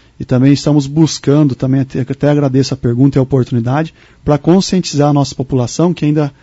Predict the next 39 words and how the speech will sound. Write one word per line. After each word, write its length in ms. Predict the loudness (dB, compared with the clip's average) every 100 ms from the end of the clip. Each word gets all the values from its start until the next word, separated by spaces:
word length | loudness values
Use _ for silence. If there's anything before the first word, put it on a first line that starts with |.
| _
às 160 | -4 2
vezes 160 | 2 2
parece 320 | -2 -2 -2
que 80 | 0
não 100 | 0
caiu 380 | 0 2 4
na 120 | 4 2
realidade, 600 | 0 0 -2 -2 -2 -6 -20 _
que 300 | _ -4 0
o 140 | 4 4
ano 200 | 4 2
não 140 | 0
será 300 | 0 0 0
fácil, 480 | 0 0 0 -2 -4
né? 180 | -2 -4 _ _ -4
Então, 180 | -2
pra 160 | 0 0
ajudar 460 | 0 0 0 0 0
a 40 |
gente 380 | 2 2 2 0
nessa, 400 | 0 -2 -4 -8 -14 _ _
eh, 320 | -4 -2 0
economia 640 | -2 -2 0 0 2 2 2
também, 560 | -2 -2 2 2 2 -2 -16 _
que 200 | -6 -4
saber, 580 | -2 0 2 2 2 0
né, 240 | -2 0 2
a, 180 | 0 -4
que 220 | -4 0
não 160 | 2
é 60 | 2
fácil 300 | 2 -2 0
administrar, 420 | 0 0 0 -2
porque 260 | -4 -2 -2
primeiro 520 | -2 -2 2 4 4
honrar 200 | 2 2
os 100 | 0
nossos 220 | 0 -2
compromissos 540 | -2 -2 2 0 0